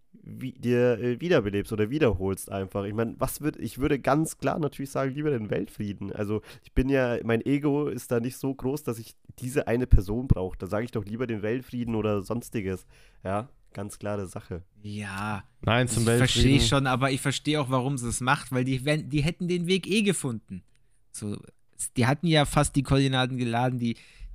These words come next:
Speaker 2: das, die hätten's probiert und also, so seh ich das nicht.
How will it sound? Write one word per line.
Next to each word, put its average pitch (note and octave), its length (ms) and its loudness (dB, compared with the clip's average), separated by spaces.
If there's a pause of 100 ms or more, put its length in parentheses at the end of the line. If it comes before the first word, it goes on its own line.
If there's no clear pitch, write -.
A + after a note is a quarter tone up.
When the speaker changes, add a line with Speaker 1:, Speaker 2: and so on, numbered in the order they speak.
(100)
Speaker 2:
das, - 280 -6 (260)
die A2+ 120 -2
hätten's C#3 320 -4
probiert C3 540 -2
und B2 140 -6 (680)
also, B2+ 380 -2 (140)
so A#2 180 -10
seh A2+ 160 -6
ich B2 160 -2
das G#2+ 180 -6
nicht. A#2 300 -8